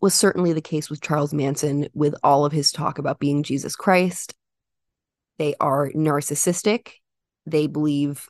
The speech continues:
that they are responsible for healing humanity. They believe they have unlimited power and can be successful in an unlimited way. They need to be the center of attention. They need to be admired.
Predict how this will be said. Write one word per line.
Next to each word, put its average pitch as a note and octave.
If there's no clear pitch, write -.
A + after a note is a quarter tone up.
that C3+
they D3+
are D3+
responsible D3+
for D3+
healing E3
humanity. D3+
They D3
believe D3+
they D#3
have D3
unlimited D3
power D#3
and C#3+
can D3
be D3
successful E3
in D3+
an C#3+
unlimited C#3+
way. D3
They D3
need E3
to -
be E3
the C#3+
center C3+
of A#2+
attention. C#3+
They D3
need D#3
to -
be C#3
admired. A2+